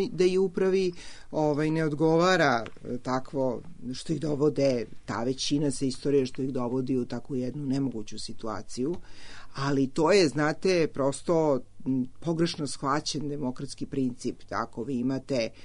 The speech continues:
veći broj uplašenih, poslušnih ljudi, možete da radite šta god hoćete. E,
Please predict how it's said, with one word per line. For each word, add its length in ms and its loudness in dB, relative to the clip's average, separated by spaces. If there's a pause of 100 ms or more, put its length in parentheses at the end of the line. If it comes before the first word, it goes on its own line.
(140)
veći 380 4
broj 440 4
uplašenih, 720 -2
poslušnih 680 -4
ljudi, 440 2 (220)
možete 280 0
da 100 4
radite 400 0
šta 180 -6
god 180 -2
hoćete. 520 -6
E, 500 -6